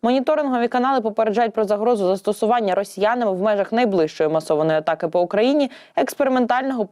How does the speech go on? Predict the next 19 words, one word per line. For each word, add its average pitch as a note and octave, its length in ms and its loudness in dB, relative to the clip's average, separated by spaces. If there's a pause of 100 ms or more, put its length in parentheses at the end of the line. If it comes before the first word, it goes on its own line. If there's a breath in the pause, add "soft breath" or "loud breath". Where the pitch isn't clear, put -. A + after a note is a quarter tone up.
пуску A3+ 200 -2
Б F3 320 0
Р A3+ 280 0
«Іскандер F3+ 640 0 (540)
Ай». E3+ 240 -2 (540 loud breath)
Особлива C4 520 2
увага B3 320 2
для C#4 160 0
Києва, C#3 600 0
області, D#3 580 0
західних A3 440 -2
регіонів, A#3 560 2
особливо B3 440 0
місто A3+ 320 0
Львів, G3 360 2
область, D3 400 0
наголошується E3 640 0
у A3+ 40 0
повідомленні. F#3 600 0